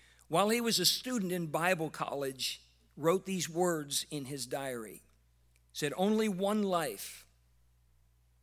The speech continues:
so soon will be past. Only what's done for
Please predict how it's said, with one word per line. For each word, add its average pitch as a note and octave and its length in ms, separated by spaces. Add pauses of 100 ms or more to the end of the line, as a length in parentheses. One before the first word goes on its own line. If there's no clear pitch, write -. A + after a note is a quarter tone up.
(160)
so - 220
soon D#3+ 420
will D3 120
be C3+ 160
past. - 600 (920)
Only F#3 220
what's E3 300
done D3+ 320
for C#3 440